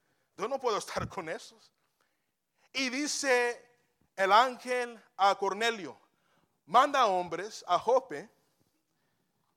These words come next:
y buscan la casa de Simón, el curtidor. Y dentro de esa casa hay un hombre que se llama Simón." Ah, chis.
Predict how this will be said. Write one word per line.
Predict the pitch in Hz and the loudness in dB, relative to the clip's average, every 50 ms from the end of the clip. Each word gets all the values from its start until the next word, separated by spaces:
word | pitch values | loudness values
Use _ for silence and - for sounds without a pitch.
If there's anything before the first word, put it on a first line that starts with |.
| _ _ _ _ _ _ _ _ _ _ _ _ _ _ _ _ _ _ _ _ _ _ _ _ _ _ _ | _ _ _ _ _ _ _ _ _ _ _ _ _ _ _ _ _ _ _ _ _ _ _ _ _ _ _
y | 190 190 | -12 -6
buscan | 165 233 302 311 - - 294 262 | -2 0 0 0 0 -4 -4 -2
la | 233 202 - | -2 -4 -4
casa | - 226 226 - 247 226 | -6 -10 -10 -8 -8 -8
de | 196 185 | -8 -8
Simón, | 165 - - 185 175 180 196 196 170 151 | -12 -14 -16 -16 -16 -14 -14 -14 -14 -16
el | 147 139 131 | -18 -20 -20
curtidor. | _ _ _ _ _ 131 127 156 180 175 151 - _ _ _ _ _ _ | _ _ _ _ _ -20 -14 -10 -8 -8 -8 -8 _ _ _ _ _ _
Y | - 190 180 175 | -18 -16 -16 -14
dentro | 135 135 165 208 254 247 254 233 | -12 -10 -10 -10 -10 -12 -14 -16
de | 233 240 | -16 -16
esa | 226 - 226 - | -16 -16 -18 -16
casa | - 233 240 - - - 123 _ _ _ _ _ _ _ _ _ _ | -16 -16 -16 -16 -18 -20 -20 _ _ _ _ _ _ _ _ _ _
hay | - 120 127 131 | -20 -18 -18 -16
un | 135 127 | -16 -12
hombre | 143 165 170 175 165 156 | -12 -12 -12 -14 -18 -18
que | _ 127 | _ -20
se | - - 127 113 | -20 -20 -20 -18
llama | 107 123 135 143 151 156 156 156 156 _ _ _ _ _ _ _ _ _ _ _ _ _ _ | -14 -14 -14 -14 -12 -14 -16 -18 -18 _ _ _ _ _ _ _ _ _ _ _ _ _ _
Simón." | _ - - - - 104 98 98 104 110 107 87 _ _ _ _ _ _ _ _ _ _ _ _ _ _ _ _ _ _ _ _ _ _ | _ -20 -20 -20 -20 -20 -20 -18 -18 -16 -16 -18 _ _ _ _ _ _ _ _ _ _ _ _ _ _ _ _ _ _ _ _ _ _
Ah, | _ - - _ | _ -20 -20 _
chis. | - - - _ - - - | -20 -20 -20 _ -20 -20 -20